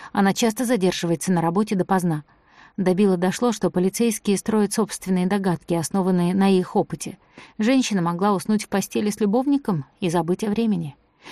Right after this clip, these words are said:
Или пошла выпить, и вечеринка затянулась до утра. Скорее всего, эти парни много такого повидали. А вдруг они не начнут поиски до истечения суток с момента исчезновения? Билл испытывал отчаянную потребность убедить полицейских,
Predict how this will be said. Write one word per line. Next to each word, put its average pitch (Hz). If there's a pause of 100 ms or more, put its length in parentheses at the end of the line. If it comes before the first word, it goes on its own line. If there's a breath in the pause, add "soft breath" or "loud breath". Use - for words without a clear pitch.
(140 loud breath)
Или 294
пошла 220
выпить, 208
и 180
вечеринка 190
затянулась 196
до 190
утра. 208 (680)
Скорее 190
всего, 226
эти 196
парни 196
много 202
такого 165
повидали. 170 (440 loud breath)
А 202
вдруг 226
они 208
не 202
начнут 214
поиски 226
до 185
истечения 208
суток -
с -
момента 196
исчезновения? 196 (760 soft breath)
Билл 208
испытывал 208
отчаянную 202
потребность 185
убедить 185
полицейских, 185